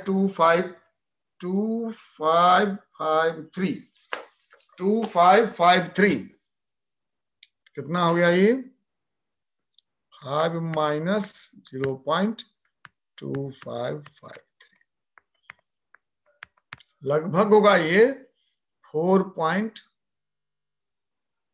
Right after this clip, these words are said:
सेवन फ़ोर के लगभग, फ़ोर पॉइंट सेवन फ़ोर। ये पीकेबी हो गया,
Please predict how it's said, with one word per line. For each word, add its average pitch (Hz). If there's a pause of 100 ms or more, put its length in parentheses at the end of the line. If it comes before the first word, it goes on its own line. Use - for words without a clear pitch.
(460)
सेवन 170
फ़ोर 147
के 127
लगभग, 95 (480)
फ़ोर 180 (140)
पॉइंट 147
सेवन 110
फ़ोर। - (1120)
ये 147
पीकेबी 170
हो 190
गया, 196